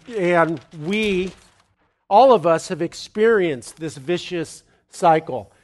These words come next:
And I'll make a little circle here.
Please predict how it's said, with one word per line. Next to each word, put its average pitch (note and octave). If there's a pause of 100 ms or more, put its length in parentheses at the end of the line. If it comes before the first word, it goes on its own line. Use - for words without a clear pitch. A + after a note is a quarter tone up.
(200)
And E3+
I'll F3+ (880)
make A3+
a A#3
little F3+ (460)
circle A#3
here. D3+